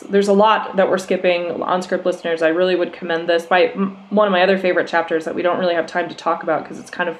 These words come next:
a, it's a complex and very, um, elegant argument is, um, the chapter on T F Torrance and Paul Lehman's view of natural law, which, um, I found really interesting, especially since we're,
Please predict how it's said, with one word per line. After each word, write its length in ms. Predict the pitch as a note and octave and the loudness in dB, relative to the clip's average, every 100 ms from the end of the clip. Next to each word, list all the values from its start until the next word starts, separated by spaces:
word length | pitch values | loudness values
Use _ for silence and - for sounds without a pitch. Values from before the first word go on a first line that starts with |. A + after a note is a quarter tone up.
| - | -6
a, 180 | - G3 | -6 -4
it's 160 | G3+ F3+ | -8 -6
a 40 | |
complex 560 | E3 F#3+ F#3+ G3 E3+ - | -2 -2 0 0 -2 -4
and 140 | D#3 | -8
very, 360 | D#3+ F3+ E3+ - - - - | 0 0 0 -2 -10 -20 -6
um, 200 | E3+ E3+ - | -4 -2 2
elegant 440 | G3+ G#3+ F3+ E3+ | 2 2 0 0
argument 600 | - F#3 F#3 E3+ E3+ E3 | 2 2 2 -2 -4 -2
is, 420 | - E3 D#3+ - - | -2 -2 -2 -10 -6
um, 420 | E3 D#3 D#3+ - - - | -4 -4 -8 -12 -18 -10
the 80 | F#3 | -8
chapter 380 | F#3 F#3 F#3 F3+ | 0 0 2 0
on 200 | D#3 D#3+ | 0 -2
T 180 | - F#3+ | -2 -2
F 100 | F3 | -2
Torrance 500 | - F3+ F#3 F3+ - | -2 -2 -2 -4 -8
and 540 | F3 E3 D#3+ G3 - | -6 -6 -8 -10 -14
Paul 220 | - F#3 E3+ | -2 0 2
Lehman's 380 | E3+ E3 D#3+ | 2 0 -4
view 360 | E3 F3 F#3+ F3+ | -6 -2 2 2
of 180 | E3 E3+ | 0 0
natural 460 | E3 E3+ - E3 | -2 -2 0 0
law, 360 | D#3 D#3 D#3+ F3 | 2 2 4 4
which, 340 | E3 - - - - - - | 2 -2 -10 -18 -20 -20 -10
um, 280 | - E3 - | -4 -2 -2
I 140 | A3+ B3+ | -2 0
found 320 | G#3 E3 D#3+ - - - | 0 -2 -4 -12 -20 -10
really 380 | G3+ A3+ G3 F3 | 0 2 2 2
interesting, 520 | F3+ F3+ E3 - F3 | -2 -8 -10 -6 -6
especially 460 | F3 F3 F3 F3+ E3+ | -4 -4 -4 -4 -6
since 460 | - E3 - - F3 | -4 -8 -8 -14 -4
we're, 340 | E3 D#3 D#3 | 0 0 -2